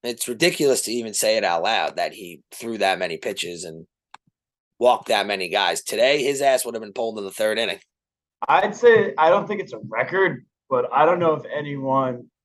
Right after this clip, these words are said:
Speaker 2: I think it's more likely that a pitcher play, or someone plays for fifteen teams and somebody throws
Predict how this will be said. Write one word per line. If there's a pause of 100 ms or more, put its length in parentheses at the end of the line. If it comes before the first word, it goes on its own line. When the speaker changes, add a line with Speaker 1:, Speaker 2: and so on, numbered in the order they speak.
Speaker 2:
I
think
it's
more
likely (340)
that
a
pitcher (640)
play,
or
someone
plays
for
fifteen
teams (680)
and
somebody
throws